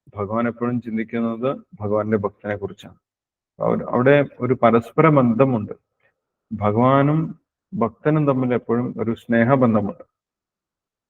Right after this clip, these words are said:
അല്ലെ, ആ സ്നേഹബന്ധം എവിടെ മാത്രമേ ഉള്ളൂ? മറ്റ് യോഗങ്ങളിലൊന്നുമില്ല. ഭഗവാനുമായിട്ട് നമ്മൾക്കൊരു ബന്ധം ഉണ്ട്, ഭഗവാനുമായിട്ട് നമ്മൾക്ക് സ്നേഹപൂർവ-, പൂർണ്ണമായിട്ടുള്ള ഒരു ബന്ധമുണ്ട് എന്ന് മനസ്-,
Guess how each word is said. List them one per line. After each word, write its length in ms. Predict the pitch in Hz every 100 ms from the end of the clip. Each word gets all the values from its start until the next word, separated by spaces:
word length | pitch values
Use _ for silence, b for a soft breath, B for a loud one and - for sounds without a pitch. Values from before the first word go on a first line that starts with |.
| _
അല്ലെ, 180 | 107 110
ആ 120 | 113
സ്നേഹബന്ധം 800 | 117 - 120 143 147 147 160 160
എവിടെ 200 | 135 139
മാത്രമേ 420 | 147 139 143 147
ഉള്ളൂ? 200 | 139 131 120 - b b b _ -
മറ്റ് 280 | 117 -
യോഗങ്ങളിലൊന്നുമില്ല. 1080 | 160 151 143 143 147 147 143 135 120 110 98 - _ _ _ _ _ _ _
ഭഗവാനുമായിട്ട് 880 | 117 117 131 147 156 160 156 156 160
നമ്മൾക്കൊരു 440 | 156 147 147 151
ബന്ധം 400 | 127 117 117 147 151 - -
ഉണ്ട്, 300 | 120 113 113 107 - _ _ _ _ _ _ -
ഭഗവാനുമായിട്ട് 880 | 107 113 135 147 151 147 139 - 147
നമ്മൾക്ക് 420 | 143 131 131 127 135
സ്നേഹപൂർവ-, 800 | 120 113 139 143 135 135 - -
പൂർണ്ണമായിട്ടുള്ള 600 | 135 135 135 131 120 127
ഒരു 100 | 117
ബന്ധമുണ്ട് 720 | 110 104 120 147 143 135 131 113
എന്ന് 160 | 110 117
മനസ്-, 340 | 120 107 -